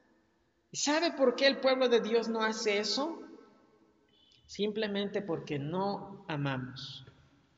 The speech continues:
Porque no estamos imitando a Cristo. Mira, hermanos, tremendo aquí.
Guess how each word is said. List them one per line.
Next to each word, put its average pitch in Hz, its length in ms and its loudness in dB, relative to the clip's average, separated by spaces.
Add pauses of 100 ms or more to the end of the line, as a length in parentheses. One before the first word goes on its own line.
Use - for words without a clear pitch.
(720)
Porque 208 300 2
no 233 180 2
estamos 277 500 0
imitando 240 640 0
a 233 80 -2
Cristo. 247 680 -8 (1500)
Mira, 302 240 2
hermanos, 285 460 0
tremendo 247 500 2
aquí. 285 360 -2